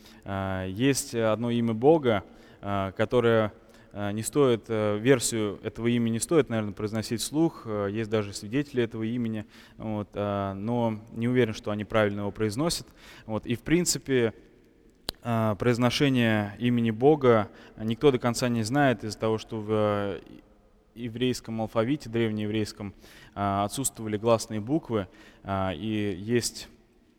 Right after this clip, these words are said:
а, предположение, что произношение имени Бога знал только первосвященник, и он передавал это знание следующему первосвященнику.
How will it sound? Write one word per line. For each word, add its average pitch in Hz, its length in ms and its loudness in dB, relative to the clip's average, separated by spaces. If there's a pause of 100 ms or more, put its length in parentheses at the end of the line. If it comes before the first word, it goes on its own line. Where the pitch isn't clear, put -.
(340)
а, 98 380 -8
предположение, 113 680 2
что 104 540 -4
произношение 117 640 0
имени 110 180 -2
Бога 117 320 0
знал 113 180 0
только 110 240 -8
первосвященник, 110 800 -4
и 110 40 -4
он 110 140 -2
передавал 104 460 2
это 101 140 -10
знание 110 380 -2
следующему 110 500 -6
первосвященнику. 92 840 -8